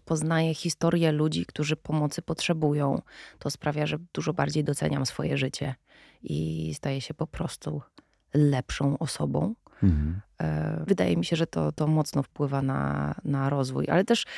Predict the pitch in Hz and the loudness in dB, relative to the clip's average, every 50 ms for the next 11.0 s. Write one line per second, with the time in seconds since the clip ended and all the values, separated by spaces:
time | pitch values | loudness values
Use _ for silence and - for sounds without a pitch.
0 | - - - - - 190 196 - - 220 - 208 - - _ _ _ _ - 180 | -12 -12 -8 2 4 4 4 4 2 0 2 0 0 0 _ _ _ _ -6 -6
1 | - - - - - 202 180 156 160 165 165 165 175 170 160 165 160 165 156 160 | -6 -6 -8 4 6 6 6 6 2 0 0 2 4 4 4 4 4 2 2 2
2 | 156 160 151 156 156 156 165 160 156 147 147 147 151 160 - 170 165 170 170 160 | 2 2 2 2 2 4 4 4 4 2 0 -4 -6 2 4 6 6 6 4 4
3 | 151 151 147 147 143 143 147 151 175 196 214 208 175 143 143 139 - - - 143 | 4 2 2 2 2 0 0 4 8 10 10 10 10 10 8 6 4 4 2 2
4 | 131 - - - - 135 139 - _ - - - - - - - - - 160 - | 2 2 -4 -6 -4 -4 -4 -4 _ -20 -20 -18 -18 -18 -20 -12 -2 -2 0 2
5 | - 143 139 131 147 165 180 175 - - - - 160 160 160 165 165 160 165 165 | 4 2 2 4 4 2 2 2 0 2 2 2 4 4 4 4 4 4 2 0
6 | 156 - - 160 156 160 160 160 160 156 160 170 - - 165 - 165 156 151 156 | -2 -2 -4 -2 -2 0 0 2 2 2 2 0 0 -2 -4 -2 -2 0 0 0
7 | 156 - _ _ _ _ _ _ _ - 151 160 160 160 156 156 - - 160 151 | -2 -4 _ _ _ _ _ _ _ -4 0 2 2 2 0 -2 0 0 0 0
8 | 151 - 156 151 156 170 190 196 196 170 165 165 160 - - 160 - - - 160 | 2 2 4 4 4 4 2 2 2 2 2 2 2 2 -2 -2 -2 0 -2 0
9 | 156 165 165 165 165 165 160 170 165 - - 165 160 151 - - 165 156 175 185 | 0 2 2 4 4 4 2 -2 -4 -2 0 0 0 0 0 -4 -2 4 6 6
10 | 185 170 156 160 - - 156 156 165 151 151 - - - - - - 175 185 | 6 6 4 2 0 0 0 0 0 0 0 -2 -4 -6 -4 -2 0 0 0